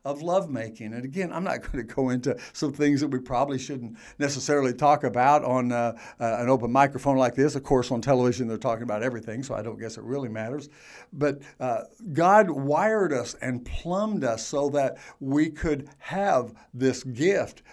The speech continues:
of romance and sexuality, of lovemaking. And, and a third component here, and I think a very key one, is all the chemicals,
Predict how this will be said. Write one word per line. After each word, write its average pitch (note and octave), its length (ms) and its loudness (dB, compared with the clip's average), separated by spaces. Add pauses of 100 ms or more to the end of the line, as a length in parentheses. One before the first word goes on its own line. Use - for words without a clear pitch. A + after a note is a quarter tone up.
(120)
of A#2 200 -2
romance A#2 680 0 (240)
and A#2+ 120 -4
sexuality, A#2 960 0 (100)
of A2 120 -8
lovemaking. A#2 640 -4 (160)
And, D3+ 140 -2
and D#3+ 120 2
a D3+ 60 2
third G3+ 320 -2
component E3+ 460 -2
here, D3 180 0
and D3 80 -2
I E3 80 -2
think F3 200 -6
a C3+ 40 -4
very C#3 220 -4
key A#3 240 -10
one, C#3 260 -6 (240)
is D3 240 -6
all F3 340 4
the E3 120 -6
chemicals, D#3 880 -6